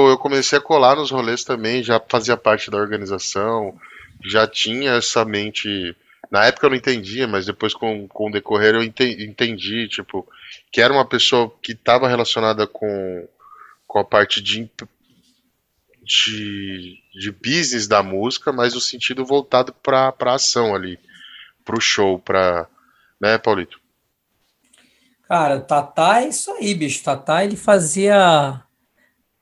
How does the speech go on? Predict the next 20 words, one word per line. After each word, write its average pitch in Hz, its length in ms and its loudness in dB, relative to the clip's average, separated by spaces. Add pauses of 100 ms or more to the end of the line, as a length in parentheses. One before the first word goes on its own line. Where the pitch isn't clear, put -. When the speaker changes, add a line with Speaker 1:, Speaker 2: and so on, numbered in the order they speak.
(560)
Speaker 2:
ele 143 100 -12
Speaker 1:
Evento - 60 -12
Speaker 2:
fazia 185 320 6
Speaker 1:
na 208 80 8
Speaker 2:
evento, 160 100 4
Speaker 1:
casinha, 180 640 6 (720)
e 180 60 0
Speaker 2:
evento 165 120 6
Speaker 1:
depois 139 180 6
Speaker 2:
na 208 120 2
Speaker 1:
fazia 135 140 6
Speaker 2:
casa. 170 200 8
Speaker 1:
evento 143 440 4
lá 147 200 6
no 151 420 0 (1000)
Credit 131 240 -2
Card 139 200 6
Hall, 117 220 8
tá - 140 -8
ligado? 104 340 -2